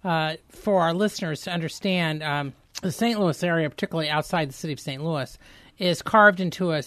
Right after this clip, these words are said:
a number of fire districts, and they, each of them have a three-person board. They're technically nonpartisan, uh,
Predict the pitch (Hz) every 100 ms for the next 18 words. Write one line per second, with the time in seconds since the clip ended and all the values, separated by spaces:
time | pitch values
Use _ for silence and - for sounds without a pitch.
0 | - 160 151 165 190 190 - 160 - -
1 | 185 175 165 139 170 - - 123 117 -
2 | - _ - - _ 180 165 160 160 190
3 | 190 196 165 160 156 147 165 147 - -
4 | 180 175 170 165 - 165 - 165 143 151
5 | 147 147 151 143 254 240 220 202 202 175
6 | 170 160 - 175 165 156 - 151 143 147
7 | _ _ _ _ - 156 143